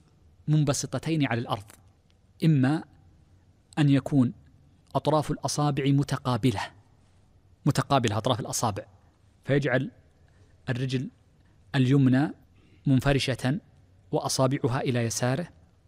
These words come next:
والرجل اليسرى منفرشة وأصابع-، و-، وأطراف أصابعها إلى اليمين المصلي، ثم تكونان متقاربتين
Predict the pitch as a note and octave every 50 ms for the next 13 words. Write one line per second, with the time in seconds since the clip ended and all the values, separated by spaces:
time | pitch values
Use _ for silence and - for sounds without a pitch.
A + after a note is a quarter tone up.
0 | _ - B2 C3+ C3+ D3 C#3+ C3+ C3 B2+ B2 C3 C#3+ - - A#2 A2+ C3 D3+ -
1 | - _ _ _ _ _ _ _ _ _ _ - C3 C3 B2 - D3+ C#3 C3 -
2 | C3+ B2 - C3+ C3 C3+ - C#3+ - - C3+ B2+ B2 D3 - - - E3 E3 F3
3 | - _ - C#3+ - - - - C3+ C#3+ C#3 A2+ D3 - - - - B2+ B2+ C3
4 | C#3+ C3 C#3 C3 D3 E3 - - D3+ C3 B2 A#2+ A#2+ A#2+ B2 C#3 D3+ E3+ - -
5 | - B2+ B2 A#2 - - A#2 G#2 G#2 G2+ - - _ _ _ _ _ _ _ -
6 | - - E3 E3+ D#3 C3+ C#3 D3 E3 - - - _ _ _ _ _ _ _ _
7 | _ _ _ _ _ _ - - C3+ - - C#3+ C#3+ D#3 D#3 D3+ C#3+ C#3 D3 C#3
8 | - C#3+ - - C3 B2+ B2 A#2+ A#2 A2+ - - C3+ C#3+ D#3+ F#3+